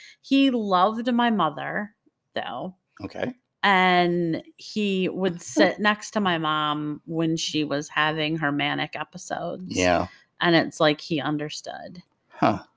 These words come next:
Speaker 1: And that was, that was always the kind
Speaker 2: Well, that was
Speaker 1: heartedness.
Speaker 2: part of the reason why he drank and all that, right? Because he had that, was it migraines? He had some k-, kind of a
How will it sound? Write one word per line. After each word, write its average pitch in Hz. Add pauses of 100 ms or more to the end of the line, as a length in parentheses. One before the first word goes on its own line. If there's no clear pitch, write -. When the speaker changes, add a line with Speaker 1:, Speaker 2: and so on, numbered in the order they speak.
(140)
Speaker 1:
And 156
that 151
was, 151 (160)
that 170
was 160
always 156
the 175
kind 175
Speaker 2:
Well, 190
that 185
was 202
Speaker 1:
heartedness. -
Speaker 2:
part 151
of 131
the 123
reason 135
why 120
he 117
drank 127
and 113
all 95
that, 90
right? 123
Because 110
he 110
had 107
that, 95 (840)
was 107
it 90
migraines? 113
He 123
had 120
some 139
k-, - (120)
kind 107
of 87
a 87